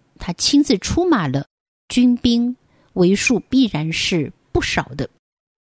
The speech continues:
第七节，并带着六百辆特选的车和埃及所有的车，每辆都有车兵长。在这节经文，我们所看到的是整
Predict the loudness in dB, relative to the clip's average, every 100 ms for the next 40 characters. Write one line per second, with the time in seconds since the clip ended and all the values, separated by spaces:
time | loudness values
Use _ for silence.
0 | _ -6 -2 0 0 2 0 -2 0 0
1 | 2 2 0 2 0 0 0 2 2 2
2 | -4 -6 -4 -2 -4 -2 0 0 -2 -6
3 | -2 0 0 -2 -2 -2 -2 -2 -4 -4
4 | -4 -4 -4 -2 -2 -2 -4 -4 -4 -6
5 | _ -4 -2 0 0 -2 -6 _ _ 0
6 | 2 2 2 0 2 4 2 -4 -14 -14
7 | -4 -2 -2 -2 -4 -4 -6 -8 -10 _
8 | _ _ _ _ _ _ 0 0 2 0
9 | 0 2 2 2 0 -4 -6 -4 -2 -2
10 | -2 -2 -4 -10 -6 -2 0 0 -2 -2
11 | -2 -4 -4 -2 -2 -4